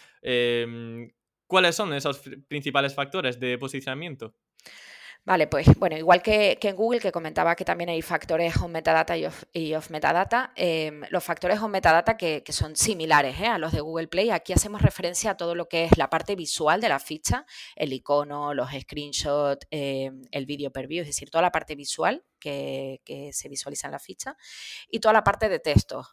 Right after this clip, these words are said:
Speaker 2: Aquí hay un app name, hay un title, hay una descripción, o sea, todo lo que son la parte más de texto, que aquí es donde se trabaja realmente, eh, esa parte de keyword, ¿no? Sí que es cierto
Speaker 1: Ujú.
Speaker 2: que en Apple,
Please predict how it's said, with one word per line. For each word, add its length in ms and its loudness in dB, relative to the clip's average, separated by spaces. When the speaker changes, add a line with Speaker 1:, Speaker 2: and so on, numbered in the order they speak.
Speaker 2:
Aquí 280 -2
hay 220 2
un 100 -10
app 180 -6
name, 380 -4
hay 200 -4
un 100 -14
title, 640 2
hay 260 -2
una 200 -10
descripción, 840 0
o 40 -20
sea, 240 0
todo 260 -2
lo 100 0
que 120 -2
son 380 -2
la 180 2
parte 240 -2
más 140 0
de 100 6
texto, 340 -2
que 80 -2
aquí 240 -4
es 80 -2
donde 160 -10
se 160 2
trabaja 420 0
realmente, 640 2
eh, 320 2
esa 180 0
parte 220 2
de 120 2
keyword, 440 4
¿no? 220 -12
Sí 180 -2
que 100 0
es 40 2
cierto 260 0
Speaker 1:
Ujú. 60 -4
Speaker 2:
que 60 2
en 100 -2
Apple, 460 0